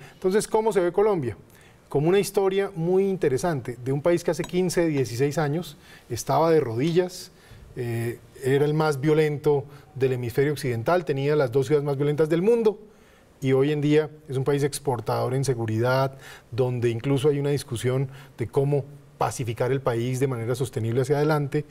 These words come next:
y de cómo ha ido avanzando la economía y cómo, eh, se ha generado empleo. El tema es cómo asegurarnos que esta coyuntura la aprovechamos y la hacemos sostenible y realmente entramos a resolver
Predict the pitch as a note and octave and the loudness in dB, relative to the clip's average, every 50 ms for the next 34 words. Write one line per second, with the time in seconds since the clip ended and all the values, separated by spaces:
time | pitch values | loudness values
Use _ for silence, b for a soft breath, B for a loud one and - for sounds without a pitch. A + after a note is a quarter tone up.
0 | B B B B B B B B B B - C3+ B2 B2 A#2 A#2+ B2 C3+ - - | B B B B B B B B B B -4 -2 0 0 0 -2 -4 -8 -16 -20
1 | - B2 A2+ G#2+ - - A#2 C3 C#3+ D3+ D3+ D3 D#3 D#3 D3+ C#3 B2 A2+ C3+ A#2+ | -12 -10 -8 -6 -6 -4 -2 0 2 2 4 4 2 2 2 0 -2 -4 -4 -4
2 | B2+ C3 D3 D3 C3 - B2 A2 A2 G#2+ A2+ B2 B2+ C#3 D3 C#3+ C#3 B2 - - | 0 0 0 0 0 -2 -4 -4 -4 -4 -4 -2 0 0 0 0 -2 -2 -4 -6
3 | B2 A#2+ B2 B2+ C3+ C#3 C3 C3+ B B B B B - - C3+ B2 A#2+ A2 - | -6 -4 -2 0 0 0 -2 -2 B B B B B -18 -14 -12 -10 -10 -8 -4
4 | - C3 B2 A#2+ C3+ C3+ A#2+ A2+ A#2 A#2 A#2+ B2+ C3 C3+ G#2+ - - - - B2+ | -2 -2 0 0 0 0 0 0 0 0 0 0 0 0 -2 -6 -14 -10 -8 -6
5 | A#2+ A2+ - E3+ E3 C3 G#2 - B B B B B B B - - C3+ C#3+ D#3+ | -6 -2 0 2 2 0 -2 -4 B B B B B B B -4 -2 0 0 2
6 | E3 E3+ E3+ E3 D3+ - - - - - - _ _ _ _ - _ - A#2 D3 | 2 2 2 2 0 -4 -8 -14 -18 -20 -20 _ _ _ _ -20 _ -6 -2 0
7 | F3 D3+ D#3+ C3+ C3+ C3 B2+ C#3+ D3+ - - - - E3 - E3 C#3 B2 A#2 A2 | 0 2 2 2 2 2 2 0 -2 -4 -4 -2 -2 0 0 0 -2 -2 -4 -4
8 | - A#2 A#2 C#3 D3 C#3 - - - D3 C3+ C3+ C3+ C3 - - A#2+ A2+ G#2 F#2+ | -4 -2 0 0 -2 -2 -8 -14 -8 -2 0 0 0 0 -2 -2 -4 -2 -4 -4
9 | - - C3 C3+ C3 A2 G2 - - - - - B B B B B B B - | -4 -4 -2 -2 -2 -4 -6 -8 -12 -14 -16 -18 B B B B B B B -2
10 | D3+ C#3 B2+ B2 A2 - B2+ B2+ D3+ D3 D#3 D3+ - - G#2+ A#2+ D3+ E3+ E3 C3+ | -2 0 0 0 -2 -2 -2 -2 0 0 0 -2 -2 -4 -4 0 0 0 0 0
11 | A#2 G#2 G2+ A#2 A2 A2+ B2+ C3 D3 D3 D3 C#3 C#3 D3 C#3+ C3+ B B B B | -2 -2 -2 -4 -2 -2 -2 0 0 0 0 0 0 -2 -2 -2 B B B B
12 | B B C#3 A#2+ A2+ - B2 B2+ C#3 C3 D3+ C#3+ B2+ - A2 A2 G#2+ B2+ B2+ A2+ | B B -10 -6 -4 -2 -2 0 0 0 0 0 -2 -4 -4 -4 0 0 0 0
13 | - | -2